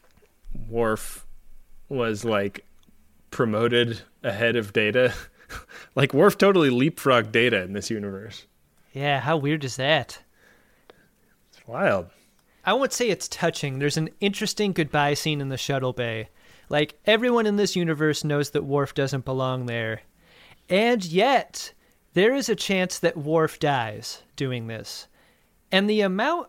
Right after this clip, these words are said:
Speaker 2: of emotion they prescribe to the goodbye is interesting in that there isn't much of it.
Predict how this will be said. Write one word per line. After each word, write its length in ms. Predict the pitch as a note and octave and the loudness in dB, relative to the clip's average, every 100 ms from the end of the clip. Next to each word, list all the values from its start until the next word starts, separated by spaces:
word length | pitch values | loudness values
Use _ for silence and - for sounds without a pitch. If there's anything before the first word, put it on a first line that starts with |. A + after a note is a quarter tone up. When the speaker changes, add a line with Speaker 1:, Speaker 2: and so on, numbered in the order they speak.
| _ | _
Speaker 2:
of 280 | G#3 G3 F#3 | 2 2 2
emotion 580 | F#3 E3 D#3 D#3+ F#3+ F3+ | 2 4 4 2 0 2
they 120 | E3 | 0
prescribe 840 | - D3+ - - C#3+ C#3 C#3+ E3+ | 0 -2 -2 -4 0 2 2 0
to 120 | - C#3+ | -4 -4
the 140 | D#3+ | -4
goodbye 760 | D3+ C#3+ C#3 C#3 C#3+ C3+ C3 C3 _ _ _ | -2 -4 0 2 2 2 -2 -4 _ _ _
is 200 | E3 D#3 | 2 2
interesting 680 | E3+ - E3 - D#3 D3+ D3 - | 0 0 -2 0 0 0 -4 -4
in 200 | F3 E3 | 0 2
that 220 | E3+ E3 | 2 2
there 160 | E3 E3 | 2 2
isn't 400 | F#3 G3+ G3+ - | 2 0 -2 -2
much 320 | D#3 A#3 - | -2 -2 -2
of 140 | D#3 B2 | -4 -4
it. 400 | - - - | -12 -14 -20